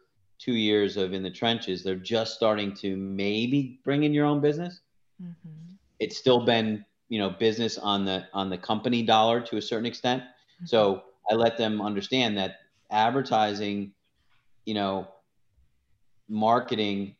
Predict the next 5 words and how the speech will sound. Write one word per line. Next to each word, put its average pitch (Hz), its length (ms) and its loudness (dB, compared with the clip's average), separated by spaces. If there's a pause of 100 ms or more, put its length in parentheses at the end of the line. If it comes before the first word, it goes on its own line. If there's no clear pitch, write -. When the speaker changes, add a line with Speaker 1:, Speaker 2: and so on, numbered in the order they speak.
(100)
Speaker 1:
promotions, 107 1000 0 (260)
and 101 180 -2
networking, 101 760 -2 (540)
um, 95 480 -2 (720)
is 107 240 -4